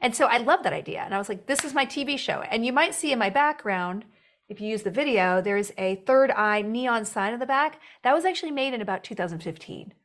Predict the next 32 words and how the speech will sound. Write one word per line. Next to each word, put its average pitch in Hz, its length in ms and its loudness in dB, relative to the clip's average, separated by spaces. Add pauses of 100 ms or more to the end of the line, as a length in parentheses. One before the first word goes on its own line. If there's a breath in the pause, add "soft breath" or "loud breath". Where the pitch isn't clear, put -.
(120)
when 165 120 -6
I 170 80 -6
first 233 260 -4
came 202 140 -2
up 190 80 -2
with 185 100 -8
this - 120 -10
idea, 220 440 0
because 247 640 0 (400 soft breath)
my 208 140 2
staff 220 680 0 (440)
at 208 100 -4
the 208 80 -4
time 214 240 0
at 190 80 -4
Geek 196 140 -6
and 190 80 -6
Center 254 200 0
was 214 160 -2
like, 208 140 -2
"Well, 208 80 -4
Felicia's 330 340 -2
gonna 208 160 -2
go 190 140 2
and 175 100 0
be 175 80 0
a 156 40 -4
T 214 140 -10
V 190 120 -6
star - 360 -6
with 190 120 -8
this." 175 200 -8